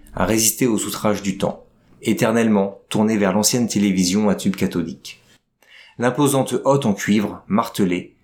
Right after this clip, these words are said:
fabriquée à la main, surplombe la gazinière. Seule nouveauté, le gaz de ville a remplacé les lourdes bonbonnes qu'il fallait charrier depuis le garage.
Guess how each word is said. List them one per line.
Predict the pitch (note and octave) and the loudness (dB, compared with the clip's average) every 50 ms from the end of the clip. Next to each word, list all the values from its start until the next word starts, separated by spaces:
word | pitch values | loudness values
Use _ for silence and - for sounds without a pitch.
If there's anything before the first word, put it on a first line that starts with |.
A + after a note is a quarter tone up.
| _ | _
fabriquée | - - - A#2+ G2 G#2 A#2+ - - C3+ | -8 -4 -2 -2 0 0 -2 -2 0 0
à | A#2 G#2 | 2 2
la | F#3 - | 2 2
main, | F#2 G2 G2+ G#2+ | 2 2 2 2
surplombe | - - - A2 - - - B2 A#2 G2 | 0 0 0 -2 -2 -2 -2 0 2 2
la | F2+ F2 | 2 2
gazinière. | F#2 G2+ F#2+ F2+ F2 F2+ F2 E2 E2 - - - - _ _ _ _ _ _ - - - - - - | 0 0 0 -2 -2 -4 -4 -4 -6 -8 -12 -18 -20 _ _ _ _ _ _ -20 -20 -20 -20 -16 -8
Seule | - - - - D#3 D3+ | -2 0 2 2 4 2
nouveauté, | C#3+ C3 A2 A2+ A2 F#2+ - F#2 E2+ - - - _ _ _ _ - - - | 2 0 0 0 -2 0 0 -2 -2 -2 -6 -14 _ _ _ _ -20 -14 -6
le | - G2+ G#2 | -4 -2 0
gaz | G2+ C3+ C#3 C#3 B2 | 2 2 2 2 2
de | B2 | 0
ville | A2+ G2+ G2+ G#2 A2 A2 A2 - - | 0 2 2 2 2 0 -2 -4 -4
a | - G2+ | -2 0
remplacé | F#2+ A2 B2 B2 C3+ B2+ A#2+ - C#3+ | 0 0 0 0 0 -2 0 0 2
les | C3 A#2 G#2 G#2 | 2 2 2 2
lourdes | G#2 G#2+ A2+ A#2+ A#2+ A2 G2+ | 2 2 2 2 2 2 2
bonbonnes | G2 F#2+ A#2 A#2 G2+ G#2 G#2 G#2+ A#2+ A#2+ A#2+ | 2 2 2 2 4 4 2 2 0 -4 -6
qu'il | - - G#2+ G2 | -6 -4 -4 -4
fallait | - - G#2 F#2+ F#2 | -2 0 0 0 0
charrier | F#2 - - B2 G#2+ G#2+ G#2 G2 G#2+ A2+ | 0 0 -2 0 0 0 0 0 2 0
depuis | A2 F#2 - - - G2+ | 0 -2 -2 -2 -2 0
le | F#2+ | 0
garage. | F2+ F#2+ F#2+ E2+ E2 E2 E2 E2+ - - - | 0 0 0 -2 -2 -4 -8 -8 -12 -16 -20